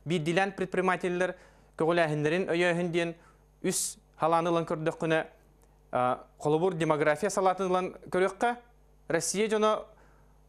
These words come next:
бары билер истер ие капиталы берілдер. А, Владимир Путин көгіләбіт, икки бірғыннақ ипотека үлетін сағалан, әдер ғыллар жейбі пұрғын домну бұхаран әрелдер.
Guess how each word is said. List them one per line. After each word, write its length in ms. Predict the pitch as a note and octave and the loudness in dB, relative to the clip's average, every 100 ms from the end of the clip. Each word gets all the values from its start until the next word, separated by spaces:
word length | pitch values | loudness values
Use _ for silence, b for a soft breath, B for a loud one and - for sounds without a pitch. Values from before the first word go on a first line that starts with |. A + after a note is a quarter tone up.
| - | -2
бары 200 | D3 G3 | 0 2
билер 220 | F#3 G3+ F#3+ | 2 0 -2
истер 400 | - - F#3+ - | -4 -2 -2 -2
ие 160 | D3+ | -2
капиталы 460 | F#3 F#3 F3 F3 E3+ | -2 -2 0 2 2
берілдер. 460 | E3 D#3+ E3 D#3+ D#3+ - _ _ _ _ b b | 2 0 0 0 -2 -18 _ _ _ _ b b
А, 200 | A#2 B2+ | -2 0
Владимир 400 | C#3 D#3+ F3 G#3 | 0 0 2 0
Путин 300 | G#3 G#3 G3 | 0 -2 0
көгіләбіт, 580 | F#3+ F#3+ F#3+ F#3 F3+ - E3+ | 2 2 2 2 -2 -4 -8
икки 240 | - G3+ | -4 -2
бірғыннақ 480 | F#3+ F#3+ F#3 F#3 F#3 | 0 2 2 2 0
ипотека 420 | D#3+ F3 F3 F3 F3 | 0 0 0 0 -2
үлетін 300 | D3 D3 F#3 E3+ | 0 0 0 0
сағалан, 460 | F3 E3+ E3 E3 - B B - | 2 4 2 0 -6 B B -2
әдер 240 | D3 F#3+ G3 | 0 2 2
ғыллар 240 | F#3 F#3+ - D3 | 4 2 0 -4
жейбі 240 | D#3+ F#3+ F#3 | 0 0 0
пұрғын 300 | F#3 F3+ F3+ | 0 2 2
домну 220 | D#3 E3+ F3 | 2 0 0
бұхаран 380 | D3 D3 D#3+ | 2 2 2
әрелдер. 320 | D#3 A#2+ G2+ | 0 0 -4